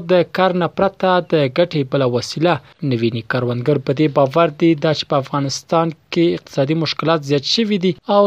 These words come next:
د لوږې خطر زیات شوی، نو له همدې امله اړ دي چې د کوکنارو کر یا کښت ته مخه کړي. بزګران وایي که څه هم دوی د طالبانو له لوري د کوکنارو د کښت د بندېدو په اړه اندېښنه درلوده، خو دغې ډلې تر اوسه په رسمي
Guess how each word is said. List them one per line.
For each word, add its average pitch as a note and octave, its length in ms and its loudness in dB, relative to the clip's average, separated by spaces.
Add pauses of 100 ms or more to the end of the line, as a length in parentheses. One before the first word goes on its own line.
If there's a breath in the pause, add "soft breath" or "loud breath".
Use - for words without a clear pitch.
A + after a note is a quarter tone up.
(120)
د F#3 160 6
لوږې F3+ 420 2
خطر E3 400 2
زیات D3 240 0
شوی، F#3 240 2 (100)
نو D#3+ 200 2
له B2 100 0
همدې C3+ 240 0 (160)
امله E3+ 260 4 (220)
اړ F#3+ 240 -2
دي F3+ 60 4 (180)
چې - 80 -10 (100)
د A#2+ 140 -2
کوکنارو D3+ 460 0 (120)
کر D#3+ 280 0
یا B2 60 0 (120)
کښت - 320 -2
ته B2+ 40 -2 (540 soft breath)
مخه A#2 200 -4 (100)
کړي. A#2+ 180 -2 (320)
بزګران C3+ 500 2
وایي D#3 200 2 (160)
که D3 100 0 (120)
څه - 80 -4 (120)
هم D#3 260 0
دوی E3 240 4
د D#3 240 2
طالبانو D#3 600 2
له D3+ 120 2
لوري F3 180 4 (120)
د D3 200 2
کوکنارو E3+ 500 2 (200)
د C#3 160 0 (100)
کښت F3+ 240 2 (120)
د C#3+ 200 2
بندېدو C3+ 420 0 (100)
په E3+ 100 0
اړه E3 140 2
اندېښنه C#3+ 380 -4 (120)
درلوده، F3+ 340 2 (540 loud breath)
خو A#3+ 140 -4 (120)
دغې A3 240 0
ډلې G#3+ 240 2
تر F3+ 120 2
اوسه G3+ 300 0 (160)
په F3+ 120 2
رسمي F#3+ 300 -2